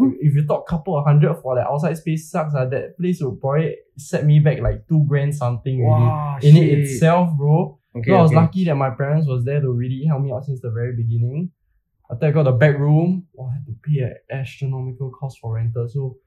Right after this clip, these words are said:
Speaker 1: shit really went downhill from there. I was, like, losing money. I could not pay back my, my debt to my dad or
Speaker 2: Mm,
Speaker 1: this
Speaker 2: mm.
Speaker 1: kind of stuff.
Speaker 2: So there's no return on investment, lah, I think.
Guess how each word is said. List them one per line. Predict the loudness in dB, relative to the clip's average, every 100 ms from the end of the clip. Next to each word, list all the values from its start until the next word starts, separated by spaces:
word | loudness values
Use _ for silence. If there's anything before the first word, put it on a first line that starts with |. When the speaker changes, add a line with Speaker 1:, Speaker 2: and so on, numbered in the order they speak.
| _ _
Speaker 1:
shit | _ -10 -4 2
really | 4
went | 6 4 4
downhill | 0 0 0 0
from | -2 -2
there. | -2 -2
I |
was, | 0 0 -2
like, | -4 -4 -6
losing | -10 -8 -8
money. | -6 -6 -6
I | -4
could | -4
not | -6 -4
pay | -4
back | -4 -4
my, | -4 -4 -6
my | -6 -6 -6 -8 -12 -10 -6
debt | -6 -8 -20 -8
to | -4
my | -2
dad | 0 -2 -2 -4 -4 -6 -2
or | 0 2 0
Speaker 2:
Mm, |
Speaker 1:
this | 0
Speaker 2:
mm. | 0
Speaker 1:
kind | -2
of | -4
stuff. | -4 -4 0
Speaker 2:
So | 2
there's | 4 4 2
no | 0 2 0
return | 0 0 0 2 2
on | -2
investment, | -4 -4 -6 -4 -6 -4
lah, | -8
I | -10
think. | -12 -14